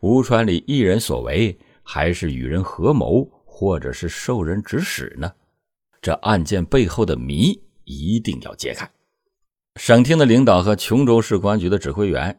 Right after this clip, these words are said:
侦查员们对案情经过反复深入的辨析之后，重新制定了突审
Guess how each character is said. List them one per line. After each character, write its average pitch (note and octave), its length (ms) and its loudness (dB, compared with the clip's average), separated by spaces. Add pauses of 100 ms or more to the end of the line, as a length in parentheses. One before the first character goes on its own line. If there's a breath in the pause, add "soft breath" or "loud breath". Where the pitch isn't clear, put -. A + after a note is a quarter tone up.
侦 G#2+ 160 -4
查 G#2 140 -2
员 B1+ 200 -6
们 B2+ 180 -2 (300 soft breath)
对 D2+ 140 -2
案 D#2 180 -2
情 D#2 200 -6
经 G2 160 -4
过 F#2+ 100 0
反 B1 500 -8
复 E3 240 0
深 E2+ 300 -2
入 F2 160 0
的 C2+ 300 -6 (120)
辨 D#2+ 220 -2
析 F#2 160 -8
之 G2+ 100 -6
后， - 240 -2 (380)
重 D3+ 200 2
新 F3+ 220 2 (240 loud breath)
制 D#2+ 240 -4
定 E2 160 -4
了 C2+ 100 -6
突 G#2+ 280 -2
审 C2 240 -6